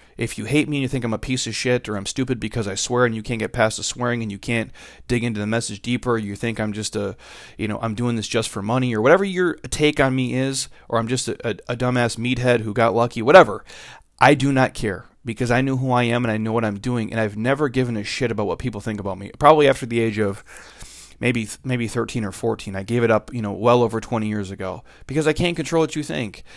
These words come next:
And, and your opinion, for what it's worth, it, it doesn't really matter to me.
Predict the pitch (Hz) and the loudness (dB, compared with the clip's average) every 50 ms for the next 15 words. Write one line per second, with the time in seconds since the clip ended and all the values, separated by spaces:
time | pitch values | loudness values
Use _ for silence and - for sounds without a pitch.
0 | - - - - 113 113 - - 120 127 135 147 156 - - - 165 165 151 127 | -20 -16 -6 -4 -4 -4 -2 -2 -2 0 2 2 2 0 0 -2 -2 0 0 0
1 | 117 117 110 107 107 - - - - _ - - 131 139 135 120 - 113 117 127 | 0 0 -2 -4 -8 -12 -20 -20 -20 _ -6 0 0 0 0 0 -4 -2 0 2
2 | 131 123 110 - - - - - - - - - _ _ - - - - - - | 2 2 2 -2 -6 -14 -16 -20 -20 -20 -20 -20 _ _ -14 -14 -12 -14 -18 -18
3 | _ _ - 139 131 131 147 156 147 175 135 - - _ - 147 143 139 120 110 | _ _ -6 -6 2 4 4 4 4 2 -2 -4 -10 _ -4 -2 0 0 0 0
4 | 110 110 110 117 110 107 104 - - 110 104 98 90 - - | 0 0 0 2 0 -2 -4 -6 -6 -6 -6 -8 -8 -14 -18